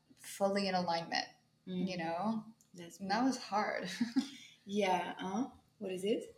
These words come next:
Speaker 1: It was hard.
Speaker 2: It was hard, yes.
Speaker 1: It caused a lot of
Speaker 2: And also,
Speaker 1: conflict.
Speaker 2: I'm not the kind of person that will,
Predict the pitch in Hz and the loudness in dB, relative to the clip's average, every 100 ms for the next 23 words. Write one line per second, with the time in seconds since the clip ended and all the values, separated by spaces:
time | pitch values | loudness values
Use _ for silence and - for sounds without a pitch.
0 | - 220 220 180 185 254 - - 202 196 | -6 -2 0 4 8 10 8 6 4 2
1 | 190 165 160 175 175 160 180 202 208 220 | 2 2 2 0 -2 -2 -2 0 6 6
2 | 262 262 262 233 233 247 247 277 302 269 | 8 6 6 6 10 12 12 10 8 10
3 | 226 233 233 247 247 277 220 202 202 202 | 10 10 10 8 8 6 4 2 0 -2
4 | - 175 180 202 202 226 202 175 - 170 | -2 0 0 0 2 2 4 2 0 -2
5 | 175 170 165 165 160 | 0 2 4 4 2